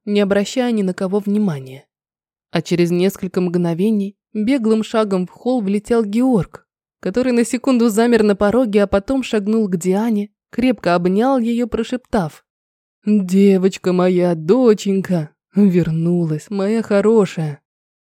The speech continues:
Молодая женщина обнимала отца, человека, которому пришлось из-за нее пережить много боли,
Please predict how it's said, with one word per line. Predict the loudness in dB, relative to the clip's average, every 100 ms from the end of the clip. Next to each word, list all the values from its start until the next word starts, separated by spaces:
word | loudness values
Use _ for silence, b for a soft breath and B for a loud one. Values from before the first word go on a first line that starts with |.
| _ _ _
Молодая | -2 2 2 4 2
женщина | 2 2 0 0 0
обнимала | 2 2 2 2 2 4
отца, | 2 0 0 0 -2 _ -6
человека, | 0 0 2 0 0
которому | 0 2 2 2 2
пришлось | 0 0 2 2 2
из-за | 0 2
нее | 2 2 0
пережить | 2 0 2 0 0
много | 0 2 2
боли, | 2 4 4 2